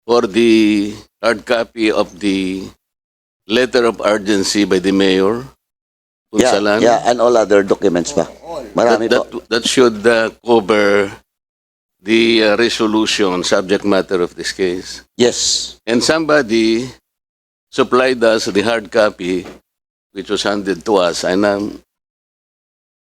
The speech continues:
Speaker 1: this is not the, this is not the letter, Mister Chair. This is a certification to the effect that the mayor certified urgent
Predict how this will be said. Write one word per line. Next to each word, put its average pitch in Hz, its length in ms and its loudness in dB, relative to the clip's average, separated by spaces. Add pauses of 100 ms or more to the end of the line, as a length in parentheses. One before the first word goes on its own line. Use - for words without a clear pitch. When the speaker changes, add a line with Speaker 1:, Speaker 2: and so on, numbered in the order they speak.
(180)
Speaker 1:
this 131 160 2
is 139 160 0
not 147 240 0
the, 139 320 2
this 131 220 4
is 139 180 0
not 156 180 0
the 143 100 2
letter, 151 360 2
Mister 123 320 0
Chair. 131 220 0
This 120 200 -2
is 131 160 2
a 123 80 2
certification 127 1300 0 (1300)
to 117 80 -10
the 139 140 2
effect 139 400 -2
that 123 340 -2 (160)
the 127 160 0
mayor 127 640 2 (1160)
certified 135 1080 -2
urgent 117 560 -2